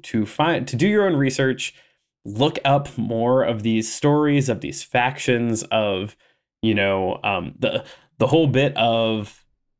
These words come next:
how the emperor was, was struck down is, like, a real, like, Judas betrayal story. Again, there's a lot of Jesus allegories there, except for this Jesus shoots lightning, um, which I don't think the original <laughs> Jesus did that.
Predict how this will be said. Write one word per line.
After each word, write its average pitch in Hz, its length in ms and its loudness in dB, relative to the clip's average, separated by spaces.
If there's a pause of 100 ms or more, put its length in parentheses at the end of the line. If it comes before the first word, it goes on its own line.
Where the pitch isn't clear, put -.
(140)
how 120 380 4
the 110 260 4
emperor 127 420 2
was, 107 360 -2
was 113 140 -4
struck - 380 -2
down 117 380 2
is, 113 140 0
like, 117 140 2
a 120 80 4
real, 120 320 4
like, 113 200 0
Judas 113 380 2
betrayal 123 500 0
story. 147 340 0
Again, 120 220 0
there's 117 180 0
a 107 40 -2
lot 110 120 2
of 101 300 -6
Jesus 113 320 -2
allegories 120 580 0
there, 127 200 2
except 113 260 -6
for 117 80 -4
this 110 200 -4
Jesus 110 460 -2 (400)
shoots - 320 0
lightning, 143 500 0 (360)
um, 110 460 0 (420)
which 123 220 2
I 113 80 4
don't 120 260 -2
think 127 160 2
the 117 140 2
original 123 300 2
<laughs> - 20 0
Jesus 147 400 0
did 147 180 -2
that. 170 280 -2